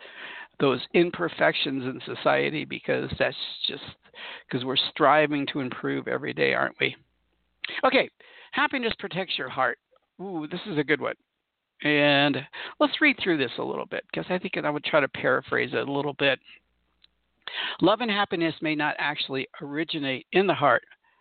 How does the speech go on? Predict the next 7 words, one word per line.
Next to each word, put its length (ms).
but 120
is 160
good 200
for 160
it." 160
Now, 300
there's 380